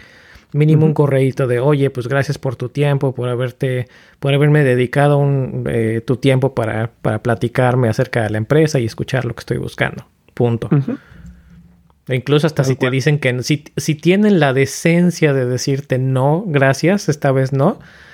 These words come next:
Speaker 1: pues también, ¿no? El, "Oye, pues gracias por el tiempo que le dedicaste a estarme entrevistando, revisar mis datos, bla, bla, bla. Ojalá que no se,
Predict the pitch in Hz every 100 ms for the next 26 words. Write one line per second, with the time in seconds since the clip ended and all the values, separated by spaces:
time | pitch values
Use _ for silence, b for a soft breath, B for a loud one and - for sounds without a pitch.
0 | B - - 135 139 143 135 135 131 131
1 | 143 131 117 123 139 - - 127 117 135
2 | 131 127 117 113 110 117 - 127 - 120
3 | - 131 123 117 117 107 104 143 143 131
4 | 117 117 - 117 110 110 131 131 120 120
5 | 110 123 151 165 120 120 123 127 131 123
6 | 117 127 117 117